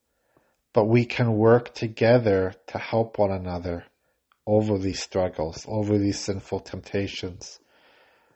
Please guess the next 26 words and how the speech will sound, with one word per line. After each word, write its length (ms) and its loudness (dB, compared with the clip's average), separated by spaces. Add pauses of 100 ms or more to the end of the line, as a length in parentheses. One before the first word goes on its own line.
(640)
That's, 280 -4
that's 300 -4
what 200 2
we 80 4
have 220 4
to 80 -8
do. 200 0
We 140 -2
have 240 0
to 80 -6
be 180 0
there 220 2
for 180 -4
one 180 -4
another. 440 -8 (920)
And, 420 0
you 120 -2
know, 400 2 (640)
there 300 6
are 100 6
people 480 6
who 160 -2
will 220 4
tell 320 2
us, 240 0 (160)
"No," 500 -6